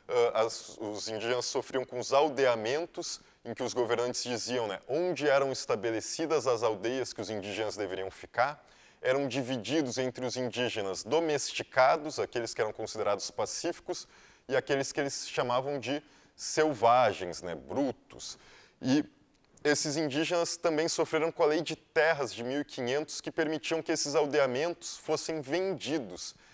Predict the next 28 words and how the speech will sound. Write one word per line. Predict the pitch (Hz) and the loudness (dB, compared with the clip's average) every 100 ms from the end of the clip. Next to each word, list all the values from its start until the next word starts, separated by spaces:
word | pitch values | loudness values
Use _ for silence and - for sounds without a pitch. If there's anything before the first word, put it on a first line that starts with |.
| - _ | -20 _
Então, | 143 135 | 0 2
às | 123 | 2
vezes, | 156 156 | 0 2
esses | 156 160 | -2 -2
indígenas | 151 151 151 151 156 | -4 -4 -2 0 2
eram | 139 139 | 4 4
aldeados, | 135 139 151 131 156 165 - - - - | 2 4 8 8 6 2 -10 -12 -20 -6
mas | 147 131 | -2 0
nem | 147 202 | 0 0
sempre | 208 - 180 185 - _ _ - | 0 -2 -2 -4 -8 _ _ -10
isso | 165 - 151 | -6 -4 2
garantia | 160 160 - - 160 160 - _ - | 2 2 -2 -2 0 -2 -4 _ -2
que | 165 | 0
eles | 156 | 0
teriam | - 151 151 160 - | 0 0 2 -2 -2
a | 156 | -2
posse | - - 156 147 - - | -2 -2 4 4 4 -4
da | 127 160 | 2 0
terra. | - 110 98 - - | 4 4 4 0 -10
E | 127 | -6
mesmo | 131 175 214 185 175 | 0 4 4 2 -2
os | 139 | 2
aldeados, | 135 120 110 139 175 139 113 | 2 4 4 4 2 -2 -4
né, | 104 - - - | -6 -6 -20 -8
eles | 131 131 - | -4 -2 -2
tinham | - 151 | -2 -2
que | 143 151 | -2 -2
responder | 160 - - 165 151 135 156 | 0 -2 -2 -2 0 0 -2